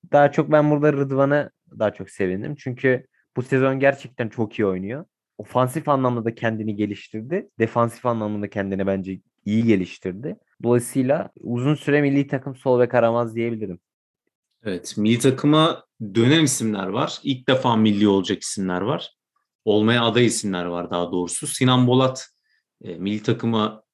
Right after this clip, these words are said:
Speaker 2: dönenlerden. Ya bence mutlaka her takımda bir tecrübeli kaleci olmalı, yedekte olsa.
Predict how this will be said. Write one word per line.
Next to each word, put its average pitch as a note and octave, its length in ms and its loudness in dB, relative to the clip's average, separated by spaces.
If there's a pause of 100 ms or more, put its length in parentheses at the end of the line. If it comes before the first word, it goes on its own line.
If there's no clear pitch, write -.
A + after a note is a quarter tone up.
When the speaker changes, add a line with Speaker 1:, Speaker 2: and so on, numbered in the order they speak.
(360)
Speaker 2:
dönenlerden. G2 840 -2 (100)
Ya G2+ 260 -4
bence D3 340 2
mutlaka D#3 540 0
her D3 200 0
takımda B2+ 440 -2
bir C3+ 260 -2 (240)
tecrübeli A2+ 520 0
kaleci A2+ 340 0
olmalı, G#2+ 560 -2 (100)
yedekte F#2 440 -4
olsa. G2+ 440 -8